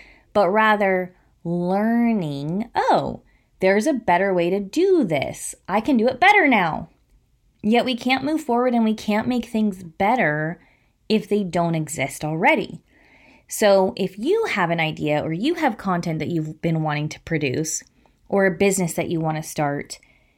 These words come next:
and you're worried about it being perfect, here's what I want to say to you.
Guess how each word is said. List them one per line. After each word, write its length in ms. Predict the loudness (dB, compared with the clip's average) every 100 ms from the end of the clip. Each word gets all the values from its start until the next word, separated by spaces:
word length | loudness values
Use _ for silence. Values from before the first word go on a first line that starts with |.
| _ -4
and 120 | -2
you're 100 | 0
worried 680 | 0 0 2 2 2 2 0
about 300 | 0 -2 -2
it 80 |
being 260 | -2 -2 -4
perfect, 960 | -2 0 0 0 0 0 0 -6 -18 -20 _
here's 240 | -2 0
what 80 | 2
I 80 | 2
want 180 | 0 -2
to 80 |
say 140 | -4 -4
to 60 |
you. 300 | -4 -6 -10